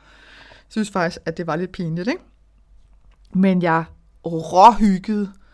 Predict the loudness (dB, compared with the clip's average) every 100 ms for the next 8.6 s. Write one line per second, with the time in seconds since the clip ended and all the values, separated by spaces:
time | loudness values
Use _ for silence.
0 | -20 -20 -20 -20 -20 _ _ -6 -2 -2
1 | 0 -2 -2 -2 -4 -4 -8 -8 -8 -8
2 | -8 -8 -2 0 0 -4 -4 -6 -6 -18
3 | -20 -20 -14 -12 -10 -6 -6 -2 0 0
4 | -2 -8 -10 -12 -20 -20 -20 -20 -20 _
5 | -4 0 4 6 6 4 2 -2 -2 0
6 | 0 0 -2 -6 -6 -4 -4 -6 -10 -16
7 | -10 -6 -4 -6 -6 -6 -6 -4 -2 -2
8 | -2 0 2 4 2